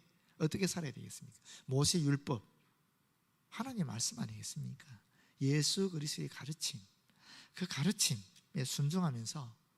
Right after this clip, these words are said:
성령의 인도하심 따라 살아가야 된다라는 것입니다. 이게 말라기가 이야기하는 것이고 구약의 결론입니다. 오늘로서 구약의 모든 책을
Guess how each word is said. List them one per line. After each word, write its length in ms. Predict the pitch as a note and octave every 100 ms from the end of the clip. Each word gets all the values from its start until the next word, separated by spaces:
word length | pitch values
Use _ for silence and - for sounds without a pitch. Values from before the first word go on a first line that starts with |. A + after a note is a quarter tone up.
| _ _ _ _ _ _ -
성령의 520 | - - B2+ C#3 C3
인도하심 400 | C3 B2 A#2 A2+
따라 340 | - C#3 F3 A3 - - _ - -
살아가야 440 | - D3+ B2+ C3+
된다라는 460 | D3 D#3 C#3 A#2+ -
것입니다. 600 | B2+ - A2 A2 A2 A2 _ _ _ _ _ _ _ -
이게 520 | D3+ D#3+ B2+ B2 F3+ - - - _ -
말라기가 580 | A#2+ A#2+ D#3 C#3 B2+ A#2
이야기하는 520 | A2+ A#2+ C3 B2 A2+
것이고 480 | A2+ - - D3+ F#3 _ _ -
구약의 580 | A#2+ C3 C#3+ D3 A2+ C#3+ - _ -
결론입니다. 840 | - C3 C#3+ D3 A2 G2+ - - _ _ _ _ _ _ _ _ _ _ _ _ _ _ _ _ _ _ _ _ _ _ _ _ _ -
오늘로서 640 | C#3 C3 A2 A2+ A#2 C#3+ F3+ _ _ _ _ _ _ _ _ _ _ _ _ _
구약의 320 | - A#2 A#2
모든 300 | G#2+ A2 A2+
책을 500 | - C3 A#2 G#2+ E3+